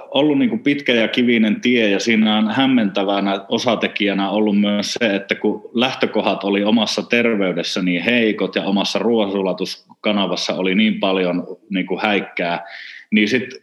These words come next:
sitä myötä tavallaan, kun kuitenkin myös paranee ja eheytyy, niin sit se muuttuu se, se sun, mikä sulle sopii. Ja et jos joku ei sovi jossain kohtaa, niin vuoden tai kahden päästä voikin olla, että se sopii. Ja se, että miten sä uskallat ottaa takaisin jonkun ruoan, jonka sä oot jo todennut sopimattomaksi aiemmin.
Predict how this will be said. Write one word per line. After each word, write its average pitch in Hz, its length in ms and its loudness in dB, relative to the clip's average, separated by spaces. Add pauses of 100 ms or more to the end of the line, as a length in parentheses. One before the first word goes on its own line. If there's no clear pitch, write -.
sitä 127 320 0
myötä 131 360 2
tavallaan, 101 580 0
kun 90 120 -10
kuitenkin 107 420 0
myös 101 300 0
paranee 104 520 2
ja 90 140 -2
eheytyy, 98 760 0 (240)
niin 110 120 4
sit 123 160 0
se 127 80 -2
muuttuu 113 600 2
se, 98 80 -2 (160)
se - 160 -4
sun, 98 300 -2
mikä 101 360 0
sulle 98 260 0
sopii. 82 580 -4 (100)
Ja 95 240 0 (540)
et 113 180 0
jos 110 220 2
joku 120 340 2
ei 107 180 2
sovi 92 520 -2
jossain 101 500 -2
kohtaa, 90 600 -2
niin 98 180 -2
vuoden 104 320 2
tai 98 140 0
kahden 104 360 -2
päästä 92 300 -2
voikin 98 340 0
olla, 101 200 0
että 95 160 -6
se 101 140 -4
sopii. 90 520 -2
Ja 92 80 -2
se, 113 100 0
että 107 220 0
miten 107 260 2
sä 107 180 0
uskallat 107 500 0
ottaa 104 320 -2
takaisin 104 540 -2
jonkun 90 220 -4
ruoan, 95 400 0
jonka 87 180 -2
sä 98 100 -2
oot 90 100 -4
jo 87 60 -2
todennut 98 440 0
sopimattomaksi 92 920 -2
aiemmin. 87 580 -2